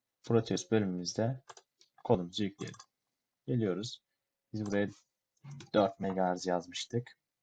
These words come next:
Çift tıkladık. Daha sonra program file bölümüne gidiyoruz. Ben şuraya F içerisine kaydetmiştim.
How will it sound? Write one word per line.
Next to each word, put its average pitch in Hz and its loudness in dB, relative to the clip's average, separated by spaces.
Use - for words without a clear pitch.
Çift - 0
tıkladık. 113 -2
Daha - 2
sonra 120 2
program 113 6
file 117 4
bölümüne 90 -2
gidiyoruz. 120 2
Ben 101 0
şuraya 92 -4
F 101 -6
içerisine 92 -8
kaydetmiştim. 104 -6